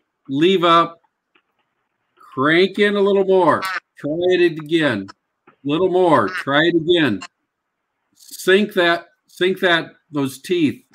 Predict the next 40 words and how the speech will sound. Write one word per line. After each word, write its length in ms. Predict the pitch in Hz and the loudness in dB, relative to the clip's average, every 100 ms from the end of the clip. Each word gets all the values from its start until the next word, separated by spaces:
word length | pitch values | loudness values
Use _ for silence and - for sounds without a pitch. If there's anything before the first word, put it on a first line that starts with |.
| - | -8
into 480 | 139 160 180 185 180 | -2 0 0 0 -2
the 100 | 170 | -2
metal 500 | 165 147 110 104 _ _ _ _ _ _ _ _ _ _ | -2 -2 -2 -8 _ _ _ _ _ _ _ _ _ _
as 140 | 113 - | -20 -18
tight 340 | - 147 170 | -4 0 0
as 140 | 180 185 | 0 -4
you 100 | 185 | -4
can, 540 | 175 147 135 131 131 _ _ _ _ - | -2 0 -2 -4 -10 _ _ _ _ -14
and 180 | 120 135 | -6 0
then 200 | 190 196 | 2 2
go 160 | 156 | 2
to 100 | 123 | 0
work 300 | 107 110 98 | 0 -4 -4
with 240 | 110 95 98 | -6 -6 -8
it. 140 | 85 _ _ _ - | -14 _ _ _ -10
Um, 440 | 117 110 110 117 _ _ - | -4 -2 -2 -8 _ _ -12
again, 400 | 135 131 156 156 | -8 -2 0 2
a, 160 | 131 113 - _ _ _ _ - | 0 -4 -12 _ _ _ _ -10
a 80 | 127 | -8
tool 320 | - 185 170 | 0 2 4
you 140 | 160 | 2
have 260 | 151 151 - | 2 -2 -4
to, 280 | 143 123 123 _ | -6 -6 -10 _
to 100 | - | -10
know 320 | 127 151 160 139 | -4 -2 0 -2
how 120 | 139 | -2
to 80 | 123 | -2
make 240 | 127 127 | -4 -6
the 60 | 127 | -8
best 380 | 120 113 - | -8 -8 -10
use 300 | 135 135 131 | -8 -8 -8
of, 240 | 113 107 113 | -8 -8 -6
otherwise 680 | 123 139 123 117 110 107 - _ _ _ _ _ _ - | -6 -4 -2 -2 -2 -8 -16 _ _ _ _ _ _ 0
you'll 160 | 139 | 2
give 180 | 131 139 | 4 2
it 80 | 135 | 2
a 40 | |
bad 300 | 123 123 117 | 0 -2 -2
name. 400 | 120 127 98 107 _ _ _ | -2 -2 -4 -8 _ _ _
<laughs> 60 | - | -16